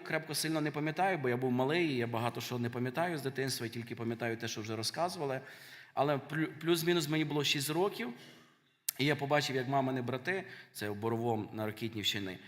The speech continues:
десь там, е, ховали якусь бумагу і спічки, і вони щось там х-, хотіли вогнище зробити.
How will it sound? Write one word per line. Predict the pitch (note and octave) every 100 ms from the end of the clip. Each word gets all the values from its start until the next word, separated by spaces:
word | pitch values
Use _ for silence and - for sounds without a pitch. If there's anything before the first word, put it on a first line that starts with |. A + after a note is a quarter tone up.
| - - -
десь | D3 D#3+
там, | D3+ C3 A#2+
е, | A#2
ховали | - B2+ C#3+ C#3 A#2
якусь | A2+ A#2+
бумагу | G#2+ A#2+ D3 F3+ F3 D3 C3
і | F2+ G2 G2+ G2 F#2+ F#2 F#2 A#2+ - _ _ _
спічки, | - - D#3 D#3+ -
і | A#2
вони | F3+
щось | G#3+ C3+
там | C3+
х-, | B2 - -
хотіли | - A3+ G3+
вогнище | C#3 D3 A2 G2 G2
зробити. | F#2+ F2+ D#2